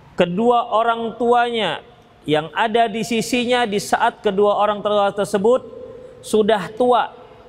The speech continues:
ataupun salah seorang dari mereka,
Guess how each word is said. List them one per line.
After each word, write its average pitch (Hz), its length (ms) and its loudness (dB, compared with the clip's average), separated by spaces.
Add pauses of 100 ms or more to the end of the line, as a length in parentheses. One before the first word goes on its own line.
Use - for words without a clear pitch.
(460)
ataupun 214 640 0
salah 214 320 2
seorang 220 640 0
dari 214 240 4
mereka, 220 580 0